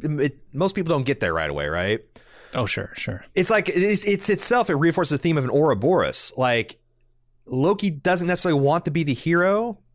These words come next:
Speaker 1: but he is lonely, and he was lonely as a villain, and he wants friends, he wants his, like, brother's love and his family's love, and he never could get it 'cause he's always that villain. But now,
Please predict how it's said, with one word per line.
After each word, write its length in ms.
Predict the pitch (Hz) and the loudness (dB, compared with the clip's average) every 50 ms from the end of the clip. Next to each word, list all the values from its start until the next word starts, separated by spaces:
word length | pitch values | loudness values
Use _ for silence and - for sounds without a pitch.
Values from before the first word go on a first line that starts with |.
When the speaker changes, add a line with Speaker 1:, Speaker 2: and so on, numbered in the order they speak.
| _ - | _ -2
Speaker 1:
but 120 | 160 160 | 0 2
he 220 | 143 139 139 - - | 2 2 0 0 0
is 200 | - 143 123 113 | 0 0 0 0
lonely, 680 | 113 120 143 165 190 208 208 208 220 226 226 220 202 - - | 0 0 2 2 2 2 2 0 0 0 -2 -4 -4 -6 -4
and 120 | 127 131 | -2 0
he 80 | 135 139 | 0 2
was 160 | 131 131 120 | 0 0 -2
lonely 340 | 123 131 170 196 202 202 196 | 0 0 0 2 2 2 2
as 100 | 196 170 | 2 0
a 60 | 170 | 0
villain, 500 | 147 151 180 190 190 208 208 214 214 214 202 | 0 2 2 2 2 0 -2 -2 -6 -6 -4
and 120 | 131 131 | -2 0
he 60 | 131 120 | 0 0
wants 360 | 117 123 143 175 185 - - | 0 2 0 0 0 -2 -4
friends, 360 | - 180 180 180 185 185 170 | -2 0 0 0 0 -2 -2
he 60 | - | -2
wants 320 | 135 120 135 156 185 175 - | -2 0 0 0 0 -2 -4
his, 140 | 175 160 147 143 127 123 131 | -8 -8 -8 -10 -10 -6 -2
like, 200 | 151 143 131 110 | -2 -2 -2 0
brother's 400 | 135 143 156 160 165 160 147 139 | 0 0 0 2 0 -2 -4 -2
love 380 | 143 151 156 160 160 165 151 | -2 0 2 2 2 0 0
and 120 | 135 107 98 | -2 -2 -2
his 100 | 90 - | -4 -4
family's 400 | - 151 156 160 156 151 147 135 | -2 -2 -2 0 -2 -2 -4 -2
love, 240 | 147 151 156 156 143 | 0 2 2 2 0
and 80 | 123 | 0
he 60 | 107 | 0
never 180 | 107 135 160 165 | 0 0 0 -2
could 160 | - - 135 | -4 -6 -4
get 140 | 131 147 151 | -2 -2 -2
it 60 | 156 | -2
'cause 120 | - 123 107 | -2 -4 -4
he's 140 | 110 101 | -4 -2
always 180 | 143 143 147 151 | 0 0 0 0
that 120 | 156 135 | 0 -2
villain. 300 | 123 135 147 151 151 147 139 | 0 0 0 0 0 0 0
But 100 | 123 113 | 0 0
now, 160 | 127 143 - | 0 -2 -4